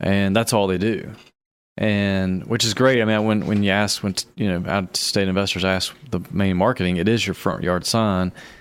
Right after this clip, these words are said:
But man, with the digital age and everything else, and people searching from their office and their desk and their phone, you know, you're missing out on a ton of. So I like to look at it as casting a net.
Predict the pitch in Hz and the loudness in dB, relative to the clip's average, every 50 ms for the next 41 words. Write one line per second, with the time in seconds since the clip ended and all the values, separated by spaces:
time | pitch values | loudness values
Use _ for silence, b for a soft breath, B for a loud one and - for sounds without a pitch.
0 | B B _ - 92 95 101 104 104 107 104 101 92 - 95 87 98 107 101 101 | B B _ -4 0 2 2 2 2 2 2 0 0 -2 -2 0 0 0 0 0
1 | 101 98 90 92 101 101 98 98 98 92 92 95 92 90 85 92 92 98 107 107 | 0 0 2 2 2 2 2 2 0 0 0 0 0 0 0 0 2 2 2 2
2 | 104 98 92 - - 85 - - 95 - 90 - - 110 101 92 - - 92 - | 2 0 -2 -2 -4 -6 -6 -6 -6 -6 -4 -2 0 0 0 0 -2 -4 -4 -4
3 | 92 90 87 90 104 113 110 - - 107 104 107 104 - - 92 90 85 82 92 | -2 0 0 2 2 2 2 0 0 0 0 0 0 -2 -4 -4 -6 -6 -4 0
4 | 104 104 104 104 101 101 - - - - - - 107 104 104 104 104 101 98 95 | 0 2 2 2 0 -2 -4 -4 -6 -6 -2 0 0 2 2 2 2 0 0 -2
5 | 95 B B B B B B B B B B _ - 101 98 98 98 95 104 110 | -4 B B B B B B B B B B _ -2 0 0 2 2 2 0 0
6 | 104 98 95 110 110 107 - - 107 98 87 95 98 95 - - 85 87 90 - | 0 0 0 0 0 2 0 0 0 0 2 2 0 0 -2 -2 -2 -4 -4 -6
7 | - - - - - 120 110 104 98 92 90 90 90 90 90 92 - _ _ _ | -8 -12 -12 -6 -2 0 0 2 2 0 0 0 -2 -2 -4 -6 -10 _ _ _
8 | _ _ _ _ _ _ _ - - 95 95 95 95 90 - - - 127 113 98 | _ _ _ _ _ _ _ -4 -2 0 0 0 0 -2 -2 0 0 0 0 0
9 | B B B B B _ - 113 120 120 120 107 - 107 104 98 - 110 101 95 | B B B B B _ 0 2 2 2 2 0 0 -2 -2 -2 0 0 0 0
10 | 95 92 95 92 90 - - - - 104 98 95 - 98 92 87 90 95 98 98 | 0 0 -2 -2 -2 -4 -4 -2 -2 -2 -2 -2 -4 -4 -2 -2 -2 -2 0 0
11 | 95 - - - - - | -2 -2 -4 -8 -12 -14